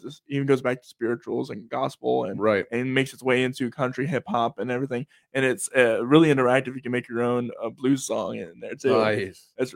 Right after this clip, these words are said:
Speaker 1: it's, and you get to hear about all the, uh, influences and, uh, experiences from, uh,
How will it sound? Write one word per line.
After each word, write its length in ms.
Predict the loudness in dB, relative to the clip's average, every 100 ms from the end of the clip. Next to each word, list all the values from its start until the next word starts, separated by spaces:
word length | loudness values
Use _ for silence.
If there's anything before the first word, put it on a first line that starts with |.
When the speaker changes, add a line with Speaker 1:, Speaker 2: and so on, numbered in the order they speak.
| 2
Speaker 1:
it's, 200 | 2 2
and 180 | -2 0
you 60 |
get 140 | 0 0
to 80 |
hear 360 | -2 4 4 4
about 280 | 4 2 2
all 200 | 2 2
the, 280 | 2 2 2
uh, 380 | 2 2 0 -4 _ _ -6
influences 800 | -4 0 0 0 0 2 2 -2
and, 280 | -4 -4 -6
uh, 200 | -2 -2
experiences 680 | -2 -4 -4 -2 -4 -4 -6
from, 460 | 0 2 2 0 -6 -4
uh, 360 | 0 0 0